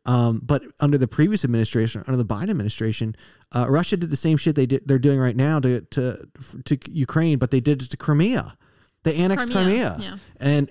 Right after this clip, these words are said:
Speaker 1: uh, I mean, it's just
Speaker 2: Under Obama, you
Speaker 1: under
Speaker 2: mean.
Speaker 1: Oba-, yeah, under the Obama
Speaker 2: Yeah.
Speaker 1: administration. And, you know, <sighs> I'm sorry, you know, yeah, you may not like his tweets, you know, you may not like his hair, and you may think he's an asshole, but the dude,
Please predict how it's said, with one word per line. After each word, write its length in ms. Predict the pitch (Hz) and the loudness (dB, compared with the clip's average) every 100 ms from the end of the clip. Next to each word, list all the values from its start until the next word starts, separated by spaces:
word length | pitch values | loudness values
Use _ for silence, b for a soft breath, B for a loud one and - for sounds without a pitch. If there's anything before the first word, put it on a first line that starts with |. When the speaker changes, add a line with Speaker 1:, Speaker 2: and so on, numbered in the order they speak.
| - | -4
Speaker 1:
uh, 100 | 156 | -4
I 120 | 160 | 0
mean, 220 | 156 151 - | 2 2 2
it's 200 | 165 143 | 0 2
just 120 | 208 | 0
Speaker 2:
Under 140 | 233 | 0
Obama, 320 | 226 214 208 - | 0 -2 -4 -4
you 60 | 165 | 0
Speaker 1:
under 140 | 165 | 4
Speaker 2:
mean. 80 | 156 | 4
Speaker 1:
Oba-, 180 | 143 151 | 2 2
yeah, 160 | 160 117 | 2 2
under 160 | 131 139 | 2 4
the 80 | |
Obama 300 | 139 131 151 | 4 2 0
Speaker 2:
Yeah. 60 | 202 110 | 0 0
Speaker 1:
administration. 760 | 107 113 - 104 107 71 107 B B B | -2 -2 -2 -2 -2 -8 -12 B B B
And, 280 | 156 143 135 - - - | 2 2 0 -8 -16 0
you 160 | 151 | 2
know, 300 | 131 117 - _ _ _ _ _ - | 4 2 -2 _ _ _ _ _ -18
<sighs> 800 | - - - _ _ _ _ - | -14 -14 -16 _ _ _ _ -6
I'm 140 | 151 196 | -2 -2
sorry, 480 | - 151 156 95 98 | 0 2 2 0 0
you 200 | 123 131 | 4 4
know, 160 | 120 | 4
yeah, 180 | 127 135 | 4 4
you 160 | 139 139 | 4 4
may 140 | 135 | 4
not 160 | 135 127 | 2 0
like 120 | 123 | -2
his 120 | 120 | -2
tweets, 400 | - 127 135 - | 0 2 2 0
you 100 | 127 | 0
know, 180 | 123 123 | 2 2
you 160 | 127 123 | 2 2
may 120 | 127 | 2
not 160 | 131 | 0
like 120 | 123 120 | 0 0
his 120 | 117 | 0
hair, 280 | 131 123 139 | 0 2 2
and 120 | 123 | 2
you 80 | 120 | 2
may 160 | 123 | 2
think 220 | 120 131 - | 2 0 0
he's 180 | 131 | 0
an 80 | 120 | 2
asshole, 500 | 117 147 - 123 117 B B | 2 0 0 0 0 B B
but 140 | - 135 | -2 0
the 60 | |
dude, 340 | 120 160 190 | 2 4 2